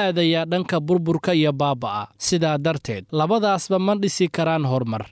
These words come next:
Marka laga hadlayo fahanka saxda ah ee horumarka, ama wuxuu dhisayaa horumar jaahili ah haddii in sidaa loo dhigo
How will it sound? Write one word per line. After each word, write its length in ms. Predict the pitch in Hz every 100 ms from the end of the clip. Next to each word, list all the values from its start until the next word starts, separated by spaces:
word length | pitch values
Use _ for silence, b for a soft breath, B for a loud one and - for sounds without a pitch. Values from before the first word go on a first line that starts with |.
| _ -
Marka 320 | 220 - 190
laga 280 | 165 170 190
hadlayo 480 | 175 165 160 156 147
fahanka 460 | 202 180 160 160
saxda 480 | - 214 - 151 156
ah 60 | 165
ee 120 | 156
horumarka, 600 | 139 139 135 135 - 95 - -
ama 220 | 139 165
wuxuu 360 | 208 233 190
dhisayaa 500 | 190 208 165 147 151
horumar 400 | 139 147 156 190
jaahili 520 | 156 156 147 214 202 196
ah 120 | 196 - _
haddii 360 | 185 175 220 208
in 40 | 214
sidaa 380 | - 226 175 160
loo 240 | 156 175
dhigo 380 | 156 139 147